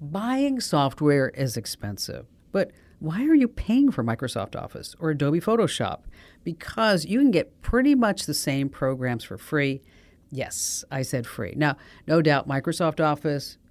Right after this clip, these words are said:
everybody uses it. It's the gold standard. But before you shell out money for Microsoft Office, check out LibreOffice.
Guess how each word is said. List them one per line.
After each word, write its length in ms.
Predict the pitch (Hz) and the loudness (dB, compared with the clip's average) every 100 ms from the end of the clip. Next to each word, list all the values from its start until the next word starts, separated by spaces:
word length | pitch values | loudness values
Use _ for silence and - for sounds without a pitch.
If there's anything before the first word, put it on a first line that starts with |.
| _ | _
everybody 440 | 135 147 165 180 | 2 4 4 4
uses 480 | 185 160 160 143 135 | 4 6 6 2 0
it. 200 | 135 131 - | 0 -2 -6
It's 160 | 135 | -10
the 140 | - 156 | -4 0
gold 220 | 175 185 | 0 0
standard. 540 | - 131 120 123 120 - - - | 0 0 0 -2 -2 -10 -20 -12
But 160 | - 143 | -6 -2
before 320 | 151 147 196 | -2 -2 0
you 140 | 233 254 | 0 0
shell 240 | 214 190 | 2 2
out 160 | 170 - | 2 2
money 320 | 147 175 151 | 2 4 4
for 160 | 156 | 0
Microsoft 520 | 127 127 131 - 113 156 | 0 0 0 -4 -2 2
Office, 480 | 170 160 110 95 - _ - - | 2 0 -4 -6 -10 _ -20 -6
check 240 | - 147 | -2 2
out 200 | 135 - | 0 0
LibreOffice. 840 | 147 190 226 139 - 98 - - - | 0 2 4 0 -4 -6 -8 -10 -10